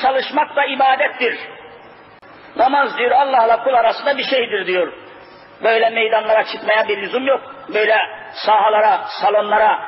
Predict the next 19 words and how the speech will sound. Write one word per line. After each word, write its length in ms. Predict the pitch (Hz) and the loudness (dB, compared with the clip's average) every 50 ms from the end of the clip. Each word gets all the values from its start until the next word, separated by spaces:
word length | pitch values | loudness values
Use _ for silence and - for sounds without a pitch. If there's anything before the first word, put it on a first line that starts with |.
| - - - - | -12 -12 -6 -2
efendim 340 | 180 185 214 226 220 208 202 | 0 0 2 0 -2 -2 -2
bir 100 | 220 208 | -2 -2
yere 360 | 208 208 208 220 220 202 175 - - - - - - - - - - - | 0 0 2 2 2 2 0 -2 -8 -14 -16 -18 -18 -18 -18 -16 -12 -10
çıkmaya 340 | 233 220 - - 202 214 220 | -10 -8 -4 0 2 2 2
gerek. 240 | 220 226 233 220 - - - - - - | 2 2 0 0 0 -2 -8 -18 -6 -2
Hem 200 | - 294 320 311 | -2 0 0 0
de 120 | 302 285 - | -2 -2 -2
Kur'an'a 300 | - 262 262 269 277 285 | 0 0 2 2 2 2
iftira 320 | 277 254 - - 262 277 269 | 0 -2 -2 -2 0 2 2
etmiş, 300 | 262 262 - 311 339 - - - - - - - - - - | 2 0 -2 -4 -6 -6 -8 -12 -16 -20 -20 -20 -14 -6 -2
Kur'an'da 580 | - 285 285 262 262 269 277 277 269 285 302 285 | 0 0 2 2 4 2 2 2 0 0 0 2
da 160 | 285 269 262 | 2 0 2
belirtildiği 680 | 262 269 269 277 277 - - 269 269 262 294 320 349 | 2 0 0 0 -2 -2 -2 -4 -2 -2 -2 -2 -2
gibi 340 | 330 359 - 339 302 240 - - - - - - - - | -2 -4 -2 -2 -2 -2 -2 -6 -12 -18 -20 -12 -4 0
derslerine 640 | 233 277 285 - - - 269 269 277 294 311 320 302 - | 0 2 0 0 -2 -2 0 0 2 2 2 0 0 2
çalışmakla 640 | 269 285 285 285 - - 247 320 302 - 285 285 285 | 0 0 2 0 -4 -2 0 0 0 2 2 0 2
da 80 | 285 | 0
ibadet 400 | 269 262 233 254 240 233 240 233 | 0 0 2 2 2 2 2 0
olur. 380 | - - 196 190 175 160 - - | -2 -2 -2 -2 -2 -2 -6 -8